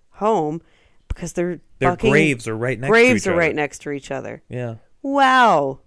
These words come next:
Speaker 2: Yeah.
Speaker 1: Wow.
Speaker 2: They share a dirt wall.
Speaker 1: They do. Sh-, they share a dirt wall.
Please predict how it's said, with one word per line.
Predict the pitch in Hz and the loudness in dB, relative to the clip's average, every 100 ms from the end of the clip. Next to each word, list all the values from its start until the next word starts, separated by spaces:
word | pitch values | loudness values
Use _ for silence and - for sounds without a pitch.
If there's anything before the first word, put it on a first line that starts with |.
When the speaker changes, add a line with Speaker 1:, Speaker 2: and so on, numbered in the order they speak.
| _ | _
Speaker 2:
Yeah. | 143 143 131 123 _ _ | -12 -10 -10 -12 _ _
Speaker 1:
Wow. | 302 285 285 269 190 143 123 _ _ _ _ _ _ _ _ _ _ _ - _ - | -2 2 4 4 2 0 -6 _ _ _ _ _ _ _ _ _ _ _ -20 _ -10
Speaker 2:
They | 120 | -8
share | - 135 | -4 -4
a | 127 | -4
dirt | 131 131 | -4 -6
wall. | 127 135 113 104 _ _ _ _ _ _ _ _ _ | -6 -6 -8 -10 _ _ _ _ _ _ _ _ _
Speaker 1:
They | - | -12
do. | 147 165 | -6 -8
Sh-, | - - | -8 -12
they | 147 | -12
share | 143 - 156 | -10 -8 -8
a | 147 | -8
dirt | 139 143 - | -8 -10 -10
wall. | 160 143 131 120 | -10 -10 -8 -10